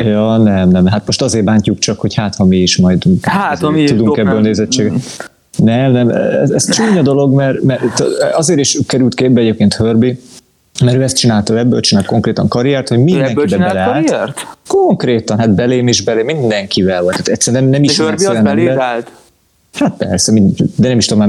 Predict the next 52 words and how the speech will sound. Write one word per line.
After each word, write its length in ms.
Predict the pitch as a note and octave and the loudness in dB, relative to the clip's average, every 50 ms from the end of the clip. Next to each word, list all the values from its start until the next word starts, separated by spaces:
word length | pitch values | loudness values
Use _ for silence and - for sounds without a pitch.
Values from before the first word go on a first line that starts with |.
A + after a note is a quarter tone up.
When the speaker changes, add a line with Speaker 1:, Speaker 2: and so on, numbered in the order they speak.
| G#2 G2+ | 4 4
Speaker 1:
mivel. 240 | F#2 F#2 F2 F2 E2+ | 2 2 0 0 -2
Tehát, 160 | - F#2 F2 | -2 -2 -2
hogy 180 | A2 G#2+ A#2 C3+ | 0 0 2 2
nyilván 260 | D#3+ D#3+ C#3+ B2+ C3+ | 2 0 0 0 0
az 100 | C3 A#2 | 0 0
volt, 120 | B2 - | 0 -2
hogy 100 | A2+ - | -2 -2
talán 180 | - A2 G#2 G2+ | 0 2 2 4
ilyen 140 | F#2+ F#2 F2+ - A2 B2 | 4 4 4 2 2 0
live-jában, 560 | C3 A2+ B2 B2 A#2+ A#2 G#2 G#2 A2+ A2 A2 | 0 0 0 0 0 0 0 0 0 0 0
vagy 140 | F#2+ G2 F#2+ | 0 0 0
valami 260 | G2 G2+ G2 G2 G2 | 2 2 2 2 2
Speaker 2:
De 60 | F#2 F2+ | 2 0
jó. 60 | F2+ E2+ | 0 2
Speaker 1:
vlogjában, 580 | A2+ A#2+ B2 A#2+ B2+ A#2+ A#2+ A#2 A2+ G#2+ G2+ G2 | 2 2 2 2 0 0 0 0 0 -2 -2 -2
vagy 140 | G2 G2+ | -2 -2
a 60 | G#2 G2+ | -2 -2
faszomba. 540 | - - A#2+ - - - C3+ C3+ B2+ B2+ - - - - - - _ _ _ | -2 -2 -2 -2 0 0 0 0 0 0 -4 -8 -18 -20 -20 -20 _ _ _
Elkezd 360 | - F3+ G#3+ - - C3+ F#2+ | -4 -2 -2 -2 -2 -2 0
mindenkit 360 | A#2 C3+ B2+ A2+ F2+ G#2 F2+ B2+ | 0 2 2 2 0 0 -2 -2
elküldeni 420 | A2+ G#2+ - A2+ G2+ G2 G2 F#2 | -2 -2 0 0 0 2 2 2
a 60 | F2+ F2 | 2 0
picsába, 600 | - D3 E3 - F#3+ F3+ F3+ F#3 F#3+ F#3+ F3+ F3+ - - - - | 0 -2 -2 -2 -2 0 0 2 2 2 0 -2 -8 -10 -6 -4
és 140 | C3 - | -2 -2
akkor 160 | C#3+ C3 E3+ E3 | -2 -2 0 0
az 120 | D#3 A2+ | 0 2
van, 120 | A#2+ B2 G2 | 0 0 0
ha 100 | G2 G#2+ | 0 0
reagálsz 560 | G#2 G2+ G2 G2+ F#2 A#2 B2 C#3 D3 - - | 0 0 0 2 0 0 0 0 -2 -2 -2
rá, 160 | - F3+ F3+ D#3+ | 0 0 -2 -2
akkor, 240 | D3 - C#3 B2+ - | -2 -2 -4 -2 -2
akkor 240 | - - - - A#2+ | -4 -4 0 0 2
megy 140 | C3 A2+ A2+ | 2 2 0
a 60 | G#2+ | 0
beef, 400 | F2+ F#2+ A2 D#3 F#3+ F3+ - - | 2 2 2 2 2 0 -2 -2
tudod, 300 | - B2 A2+ D3 D#3+ B2 | 0 0 2 2 2 0
és 140 | A2 - - | 0 -2 -2
akkor 220 | G#2 - - G#2 G#2+ B2 D#3 | -4 -2 -2 0 2 2 2
ő, 160 | G#3 C4+ B3 - - - - - - _ _ _ _ _ _ _ _ _ _ _ _ - | 2 0 -2 -4 -10 -16 -20 -20 -20 _ _ _ _ _ _ _ _ _ _ _ _ -4
ö, 500 | B2 B2 A#2+ A#2 A#2 A#2 A2+ A2+ A2+ A#2+ | -2 0 0 0 0 0 0 0 -2 -2
és 200 | - - - - | -2 -2 -2 -2
akkor 180 | B2 - C#3 C3 | -2 -2 -2 -2
általában 340 | C3+ - - A2+ G#2+ A#2 | -2 -2 0 0 0 0
ott, 120 | A2+ - - | 0 0 -2
ott, 260 | A#2 A#2 A2+ - - | -2 -2 -2 -2 -2
ott, 320 | - - - - - - | -2 -2 -2 -4 -6 -4
ö, 220 | - A2 G#2+ G#2+ G#2+ G2+ | -2 0 2 2 0 0
hal 280 | A3 G#3 G#2 G#2 G2+ | 0 -2 -2 -2 -2
tőle 260 | - A2 G2 G2 G2 | 0 0 0 0 0
ezzel, 480 | G2 F#2+ F#2+ G2 F#2 F#2 A2 A#2 A#2 G#2+ | 0 0 0 0 0 0 0 0 0 0
hogy 140 | G#2 A2 - | -2 -2 -2
tényleg, 320 | - A#2 F#2+ G2 F2+ - | -2 -2 -2 -2 -2 -4